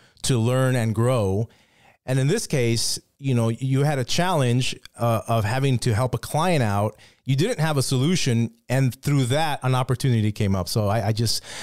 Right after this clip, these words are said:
I think it's wonderful. And, and the fact that you went to business school and didn't really, you know, <laughs> I, I, I, I, I kind of, I find this quite interesting. I've always found it interesting that you go to college or school, and I'm not against school, right? I, I think there's,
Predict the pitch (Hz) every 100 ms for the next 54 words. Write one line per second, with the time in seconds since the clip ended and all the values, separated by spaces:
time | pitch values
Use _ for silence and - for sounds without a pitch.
0 | - 120 120 123 113 110 113 113 107 117
1 | 110 101 98 - - - 127 135 165 170
2 | 147 165 160 143 117 180 170 143 - 135
3 | 123 120 113 143 143 147 143 131 110 131
4 | 127 101 - - - - - - - -
5 | 120 151 156 175 190 170 180 - 170 214
6 | 226 170 101 - - - - 127 147 143
7 | 117 - - 131 123 127 131 - 113 -
8 | - - - - - - _ _ _ 214
9 | - _ - _ - - _ _ - _
10 | _ - 156 185 262 214 220 214 180 190
11 | 165 - 131 127 123 135 160 147 - -
12 | - 208 175 117 113 120 - - 160 117
13 | 110 127 143 151 165 156 139 127 - 165
14 | 120 104 117 113 104 104 117 110 110 101
15 | -